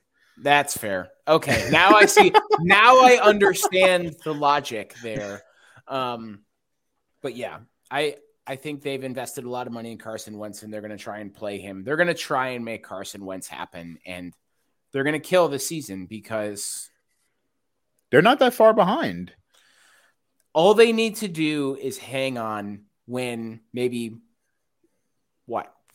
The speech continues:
Speaker 1: three more games?
Speaker 2: They got two more games against the Gi-, well, this is gonna be a competitive division. So they got two games against the Giants, though, coming up. And,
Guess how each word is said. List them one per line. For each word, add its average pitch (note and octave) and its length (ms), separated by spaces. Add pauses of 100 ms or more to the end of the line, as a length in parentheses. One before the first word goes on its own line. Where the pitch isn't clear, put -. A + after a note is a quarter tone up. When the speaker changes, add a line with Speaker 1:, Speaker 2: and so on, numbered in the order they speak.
(560)
Speaker 1:
three B2+ 240
more C#3 240
games? C#3+ 640 (840)
Speaker 2:
They A#2 100
got A#2+ 160
two C3 120
more B2+ 180
games A#2 440
against G#2+ 280
the G2 60
Gi-, G#2 240
well, A2+ 200
this G#2+ 100
is G#2+ 80
gonna A#2+ 140
be A2 80
a G2 40
competitive F#2+ 460
division. E2+ 420
So F2 180 (120)
they F#2 120
got G#2 160
two C3 120
games B2+ 280
against A#2 200
the G#2 60
Giants, A#2 400
though, F2+ 360 (540)
coming F#2+ 280
up. G2+ 340 (140)
And, E2+ 560